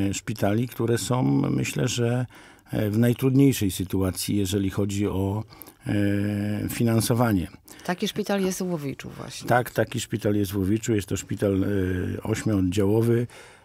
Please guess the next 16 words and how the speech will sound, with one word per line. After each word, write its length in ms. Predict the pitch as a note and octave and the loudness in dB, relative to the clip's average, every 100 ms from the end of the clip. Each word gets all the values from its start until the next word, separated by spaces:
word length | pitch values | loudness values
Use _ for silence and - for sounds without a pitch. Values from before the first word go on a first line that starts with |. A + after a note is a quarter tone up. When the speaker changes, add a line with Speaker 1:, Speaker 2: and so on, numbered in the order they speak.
| - | -6
Speaker 1:
e, 240 | G2+ F#2 | -2 -2
z 60 | - | -2
podstawowymi 800 | A#2 - A2 G2+ G#2+ A#2 A#2 G2+ | -2 -2 0 2 4 4 4 2
oddziałami. 800 | G2 G#2 G2 G#2+ A#2 A2+ A2 - | 2 2 2 2 2 2 0 -2
E, 420 | F#2+ F#2+ G2 G#2 | -2 -2 -2 -2
my 300 | G#2 A2 A2 | 0 0 0
jako, 300 | G2+ - G#2 | -2 0 0
mm, 720 | G2+ F#2+ G2+ G#2 G2+ F#2+ F#2+ | 0 -2 -4 -2 0 0 2
zarząd 400 | G2+ A2+ A2 G2+ | 2 2 2 0
powiatu, 360 | - G2 G#2 A2 | 0 0 0 -2
jako 200 | F2+ F#2+ | -2 0
organ 240 | F#2+ G2+ | 2 2
prowadzący 560 | A2+ G#2+ A2 C3 C3+ A#2 | 2 2 4 6 4 2
dla 120 | G2 | 0
tego 200 | F#2+ F#2 | 0 -2
szpitala, 480 | - F#2 G#2+ A2 | -2 0 0 2